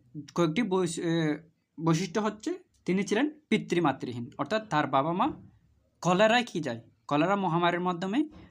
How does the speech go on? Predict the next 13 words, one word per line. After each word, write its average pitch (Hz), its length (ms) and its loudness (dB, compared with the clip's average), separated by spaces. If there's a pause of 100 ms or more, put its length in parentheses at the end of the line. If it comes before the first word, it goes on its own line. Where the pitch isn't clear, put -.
তার 151 160 2
বাবা 143 280 2
মা 214 180 -2
এবং 165 260 -6
তার 147 140 -2
ভাই 147 160 0
সহ 170 400 -6 (180)
সবাই 151 280 0
মারা 135 220 -2
যায়। 113 120 -10
সে 180 180 -6
ছিল 202 220 -2
পিতৃমাতৃহীন 151 880 -4